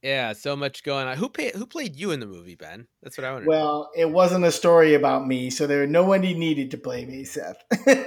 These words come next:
Speaker 1: Oh, okay. Well, I don't, I don't know if that's a good or a bad thing. Pushing back from the gate, this is Airlines Confidential, the show where we share the secrets of the airline industry and debate all the crazy things that happen in the airline world each week. Today, who would have ever imagined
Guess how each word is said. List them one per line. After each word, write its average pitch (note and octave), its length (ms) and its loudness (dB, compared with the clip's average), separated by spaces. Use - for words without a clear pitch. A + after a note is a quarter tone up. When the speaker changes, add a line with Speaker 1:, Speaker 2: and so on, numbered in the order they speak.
Speaker 1:
Oh, A#2 300 -6
okay. A2 240 -14
Well, A#2 120 -10
I B2+ 120 -4
don't, D3 120 -4
I E3 60 2
don't F3 80 4
know F3+ 40 2
if D#3+ 40 -2
that's E3+ 180 -2
a E3 80 -2
good D3+ 220 2
or D#3 140 2
a C#3+ 40 -2
bad C3+ 340 -2
thing. C#3 180 -4
Pushing F#3 360 -4
back E3+ 280 2
from D#3+ 200 -4
the D3 80 -6
gate, D3 240 -4
this D#3 180 -8
is F3 240 0
Airlines D#3 520 0
Confidential, C#3+ 600 -4
the C#3 100 -8
show F3+ 240 -4
where F3 160 -4
we D#3 140 -8
share D#3 260 -4
the C3+ 120 -8
secrets - 580 -8
of E3 120 -4
the D3 200 -8
airline D#3 440 -2
industry A#2+ 640 -10
and C#3+ 120 -8
debate D3+ 260 -2
all D#3 140 2
the C3+ 80 -8
crazy E3+ 380 -6
things D3 260 -8
that C3+ 80 -8
happen B2+ 340 -6
in B2+ 80 -12
the A#2+ 120 -12
airline A2+ 320 -10
world G#2+ 240 -14
each A#2+ 200 -18
week. G#3+ 280 -8
Today, G3+ 480 0
who G3 120 -4
would C4 160 0
have C3 240 -2
ever C#3+ 360 -6
imagined A#2 720 -10